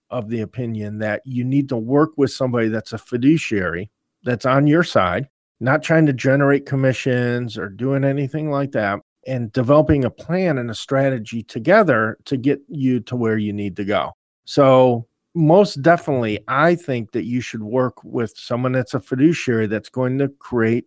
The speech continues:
a financial plan for you. Like when I work with, with, with people, I create the worry-free retirement blueprint. So we're gonna take a look at not only the investments,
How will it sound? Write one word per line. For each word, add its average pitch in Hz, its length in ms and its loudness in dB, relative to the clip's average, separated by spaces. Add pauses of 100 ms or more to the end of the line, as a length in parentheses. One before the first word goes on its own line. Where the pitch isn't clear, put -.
(380)
a 113 400 0
financial 117 560 -2
plan 190 280 -4
for 73 280 -8
you. - 180 -14
Like 120 240 -4
when 120 200 0
I 120 120 4
work 131 320 4
with, 123 240 2 (160)
with, 113 300 -4 (100)
with 123 240 -4
people, 160 460 0
I - 160 -2
create 139 400 0
the 120 80 -2
worry-free 117 640 2
retirement 127 560 -2
blueprint. 202 440 -4 (140)
So - 140 -2
we're 117 160 4
gonna 120 220 0
take - 260 -4
a 123 40 -2
look 120 220 -4
at - 80 -2
not 147 320 4
only 170 320 4
the 107 140 2
investments, 95 760 -6